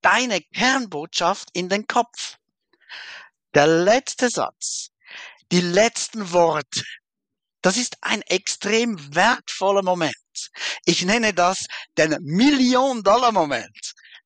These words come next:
Vergib diesen Moment nicht mit etwas Lapidarem wie "Danke für die Aufmerksamkeit". Provokativ und überspitzt gesagt, wer für die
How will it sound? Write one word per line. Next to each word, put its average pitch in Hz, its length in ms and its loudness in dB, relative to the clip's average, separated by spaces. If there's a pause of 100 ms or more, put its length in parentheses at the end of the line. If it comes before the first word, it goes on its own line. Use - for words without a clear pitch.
Vergib 226 560 2
diesen 233 280 -6
Moment 196 480 0
nicht 254 460 0
mit 202 160 -6
etwas 175 380 0
Lapidarem 156 840 2
wie 170 180 -6 (640)
"Danke 175 480 2
für 143 160 -2
die 135 160 -2
Aufmerksamkeit". 123 960 0 (840)
Provokativ 165 880 4
und 135 140 -6
überspitzt 127 580 -2
gesagt, 143 460 2 (320)
wer 170 240 4
für 160 220 -10
die 147 140 -6